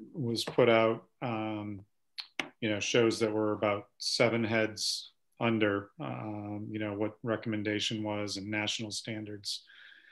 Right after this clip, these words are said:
Um, you said that we've been working toward catching up to that. And I'm just wondering, uh, do we have anything in that report? Did it show anything with the, the population trend of the town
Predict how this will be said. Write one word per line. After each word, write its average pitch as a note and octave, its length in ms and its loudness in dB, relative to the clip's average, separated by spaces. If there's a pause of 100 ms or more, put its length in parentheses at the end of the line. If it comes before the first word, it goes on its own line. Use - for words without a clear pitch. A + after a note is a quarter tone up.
(300)
Um, A2 560 2
you B2+ 160 -4
said C3 220 4
that C3 100 6
we've A#2+ 180 2
been A#2 200 4
working A#2 500 4
toward A2+ 540 4
catching G#2+ 460 2
up G#2 220 -2
to - 100 0
that. G2+ 300 -2 (680)
And A2 320 0 (200)
I'm C3 140 0
just C3 200 4
wondering, B2+ 680 8 (760)
uh, G#2+ 180 4
do A#2 160 4
we A#2+ 100 10
have C3 220 10
anything C3 480 6
in C#3 360 2
that C3 200 6
report? B2+ 480 4
Did B2+ 120 6
it A#2 120 2
show B2+ 300 8
anything B2 540 4
with A2+ 180 4 (140)
the, A2 340 6 (160)
the G#2+ 300 4 (280)
population B2+ 640 6
trend B2 400 2
of A#2 60 2
the A#2 80 -2
town A#2 600 4